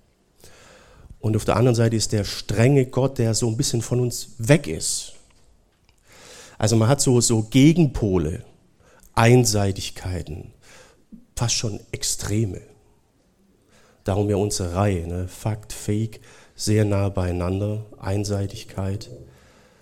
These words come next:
Und mir ist wichtig, dass wir heute uns mal das vergegenwärtigen und gemeinsam betrachten, wie ist das eigentlich tatsächlich? Denn das Problem geht ja noch tiefer. Er sagt, warum reicht nicht einer, ne?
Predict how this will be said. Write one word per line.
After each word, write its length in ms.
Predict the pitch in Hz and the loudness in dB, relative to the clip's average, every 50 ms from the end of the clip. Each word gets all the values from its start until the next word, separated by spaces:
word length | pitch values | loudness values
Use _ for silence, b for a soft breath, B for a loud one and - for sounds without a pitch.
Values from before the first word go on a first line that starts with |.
| b b b b b b b _ _ _ _ _ _ _ _ _ _ _ _ _ _ _ _ _ _ _ | b b b b b b b _ _ _ _ _ _ _ _ _ _ _ _ _ _ _ _ _ _ _
Und 220 | - 117 120 - | -4 -2 -2 2
mir 120 | - 139 139 | 2 2 4
ist 100 | 113 117 | 4 2
wichtig, 240 | 139 143 143 135 | 0 0 0 0
dass 180 | 117 117 110 - | 0 0 0 -2
wir 80 | 113 98 | -2 0
heute 280 | 113 117 123 127 117 | 0 0 0 0 0
uns 200 | 85 117 - - | -2 -2 -2 -2
mal 320 | 117 113 107 98 - - - - - _ _ | -2 -2 -2 -2 -4 -6 -12 -20 -20 _ _
das 160 | - - - | -6 -6 -4
vergegenwärtigen 1300 | - - 117 - 101 92 101 107 110 107 117 113 107 107 98 92 101 117 135 147 143 156 135 131 127 131 | -4 -4 -4 -4 -4 -2 -2 -2 -2 0 0 0 2 2 2 4 4 4 4 4 2 2 2 4 4 4
und 120 | 113 107 101 | 2 2 0
gemeinsam 380 | 101 95 98 104 110 104 101 | 0 0 2 0 0 0 -2
betrachten, 440 | 98 101 - 98 95 - - 104 95 B B B B B B - - | -4 -4 -6 -6 -8 -8 -8 -10 -10 B B B B B B -20 -14
wie 140 | 123 117 117 | -10 -8 -6
ist 220 | - 139 - - | -6 -6 -8 -8
das 280 | 120 110 - - - - | -8 -8 -8 -10 -12 -10
eigentlich 440 | - 110 110 110 113 107 101 98 - - _ _ _ | -6 -6 -4 -4 -4 -6 -8 -10 -14 -20 _ _ _
tatsächlich? 800 | - - - 90 - - - - - - - - - - - - _ _ _ _ _ _ _ _ _ _ _ _ _ _ b b b b b b b b b b b b b b | -16 -14 -14 -12 -12 -12 -12 -14 -16 -18 -20 -20 -20 -20 -20 -20 _ _ _ _ _ _ _ _ _ _ _ _ _ _ b b b b b b b b b b b b b b
Denn 180 | - 117 120 120 - - - - | 0 0 0 0 -2 -8 -12 -4
das 160 | - 127 120 - | 0 0 0 2
Problem 320 | - 123 117 123 135 135 | 2 4 6 6 6 6
geht 140 | 120 123 110 | 4 2 2
ja 80 | 113 | 2
noch 140 | 107 110 98 | 2 0 -2
tiefer. 280 | - - 151 139 117 110 | -2 -2 -2 0 2 2
Er 60 | 101 | 0
sagt, 300 | 98 101 104 101 - 104 | 0 0 -2 -2 -4 -4
warum 220 | 107 101 117 113 | -2 0 0 0
reicht 280 | 104 107 110 110 - - | 0 2 0 0 0 -2
nicht 160 | 117 98 - | -4 -2 0
einer, 380 | - 110 127 143 139 104 87 85 | 0 2 2 2 2 2 2 0
ne? 220 | 87 95 120 135 | -2 -2 -4 -4